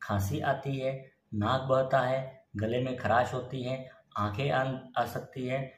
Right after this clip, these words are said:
सर दर्द होता है और लाल रंग के चकत्ते बन जाते हैं।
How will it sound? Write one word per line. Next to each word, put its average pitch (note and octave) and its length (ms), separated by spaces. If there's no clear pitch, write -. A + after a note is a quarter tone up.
सर B2+ 300
दर्द C3+ 260
होता C3 340
है C3 280
और D3 80
लाल B2+ 260
रंग A#2+ 180
के C3 120
चकत्ते - 440
बन G#2 200
जाते G2 280
हैं। F#2+ 460